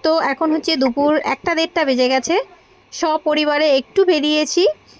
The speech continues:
একটু ঘুরু ঘুরু করবো, একটু খাওয়া দাওয়া করবো, একটু এনজয় করবো। আর রাস্তায় চলতে চলতে দেখছি আমরাও গাড়ি চড়ছি, আর এদিকে বিএমডাব্লিউও গাড়ি চড়ছে। আহ, কোনো কিছু হবে হয়তো, শিফটিং হচ্ছে গাড়িতে করেই,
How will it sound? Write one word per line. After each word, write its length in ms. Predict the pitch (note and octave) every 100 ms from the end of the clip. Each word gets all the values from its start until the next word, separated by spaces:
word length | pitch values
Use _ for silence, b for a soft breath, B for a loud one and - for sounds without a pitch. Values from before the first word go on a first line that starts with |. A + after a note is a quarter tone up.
| b -
একটু 320 | A4 - G#4+
ঘুরু 260 | D4 E4 F4
ঘুরু 220 | F4 F#4
করবো, 340 | F4 F4 F4
একটু 320 | G#4 E4 - F4
খাওয়া 280 | - D#4+
দাওয়া 200 | D4+ D#4+
করবো, 240 | D#4 E4 E4+
একটু 240 | C#4+ -
এনজয় 360 | B3+ B3+ C4 B3+
করবো। 400 | C4+ B3 C#4 F4+ B B B -
আর 160 | A3+
রাস্তায় 400 | A#3+ A#3+ - C#4
চলতে 360 | C4+ C4 B3+ D4
চলতে 280 | D4 C#4 C#4+
দেখছি 300 | C4+ - D#4
আমরাও 300 | B3 B3+ D#4
গাড়ি 260 | B3 B3
চড়ছি, 500 | B3 E4+ - G#4 D4+ - B B -
আর 180 | A3
এদিকে 400 | G#3+ A3 A#3+ C4
বিএমডাব্লিউও 1200 | G#3+ F#3 A3 B3+ C4+ C4 G#3+ G#3 A3+ D#4+ F4+ A4+
গাড়ি 300 | C#4 A#3 G#3+
চড়ছে। 500 | G#3 G3 F#3 - F3+ E3+ - - - - _ _
আহ, 320 | - E4 F4
কোনো 260 | F#4 A4 A4+
কিছু 200 | G#4+ G4+
হবে 260 | F4 E4 E4+
হয়তো, 320 | D4 D#4+ G#4 -
শিফটিং 480 | - C4 - C#4
হচ্ছে 260 | C4 A3+ D#4
গাড়িতে 380 | C#4+ A3 A3 A3
করেই, 240 | A3 A#3+